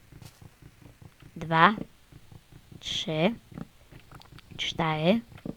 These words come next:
Pięć. Jeszcze zapotrzebuję ra-, raz, dwa, trzy, cztery, pięć, więc raz. Dwa. Trzy. Cztery. Pięć. Jeszcze zaraz.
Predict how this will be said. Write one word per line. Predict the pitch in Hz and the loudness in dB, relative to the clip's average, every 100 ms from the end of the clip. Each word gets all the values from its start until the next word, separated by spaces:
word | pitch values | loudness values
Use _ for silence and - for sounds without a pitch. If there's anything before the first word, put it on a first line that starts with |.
| - _ - - | -14 _ -14 -2
Pięć. | 156 165 175 233 - - - - - - - - | 4 6 6 4 2 -2 -10 -20 -20 -20 -10 2
Jeszcze | 175 - 170 | 2 2 -2
zapotrzebuję | 170 170 - 180 175 170 | 0 -2 -4 2 4 4
ra-, | 165 165 | 2 0
raz, | 170 165 165 | 0 -2 -2
dwa, | 175 | -6
trzy, | - - | -4 -8
cztery, | - 160 | -4 -4
pięć, | 156 156 | -4 -6
więc | 156 156 - | -6 -8 -2
raz. | 165 156 180 - - - - - - - - - - - - _ _ - - - - - | 2 6 6 4 -16 -20 -20 -20 -20 -20 -20 -20 -20 -20 -20 _ _ -20 -20 -20 -20 -10
Dwa. | 254 160 165 160 160 180 254 - - - - - - - | -10 -8 -2 4 10 12 10 0 -20 -20 -18 -16 -16 -12
Trzy. | - - 170 160 214 247 - - - - - - - - - - - - | -4 -2 2 4 4 2 -8 -20 -20 -20 -20 -20 -20 -20 -14 -14 -14 -10
Cztery. | - - 170 170 175 220 233 - - - - - - - - - - - 175 | -6 2 4 6 6 6 2 -12 -20 -20 -20 -20 -20 -16 -16 -18 -20 -4 4
Pięć. | 170 170 226 247 - - - - - - - - - - - | 6 8 6 4 0 -8 -20 -20 -20 -20 -20 -20 -12 -8 6
Jeszcze | 196 190 175 | 8 8 2
zaraz. | 170 160 160 170 208 - | 0 2 6 6 6 2